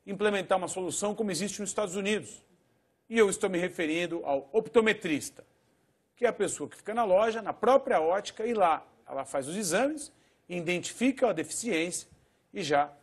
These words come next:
sugere, então, o diagnóstico. Por que que o Brasil não implementa esse modelo,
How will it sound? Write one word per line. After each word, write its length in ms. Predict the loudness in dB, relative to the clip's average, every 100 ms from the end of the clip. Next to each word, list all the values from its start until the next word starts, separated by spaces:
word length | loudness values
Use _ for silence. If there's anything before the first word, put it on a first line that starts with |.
| _ _ -10
sugere, 560 | -4 0 2 2 2
então, 280 | -2 -4 -4
o 60 | 2
diagnóstico. 680 | 2 2 0 -4 -10 -20 _ _ _ _ _ _ _
Por 40 | -10
que 80 | -4
que 80 |
o 20 | 2
Brasil 260 | 2 2
não 80 | -4
implementa 640 | -2 -2 0 0 -2 -6
esse 180 | -8 -6
modelo, 560 | -6 2 4 4 2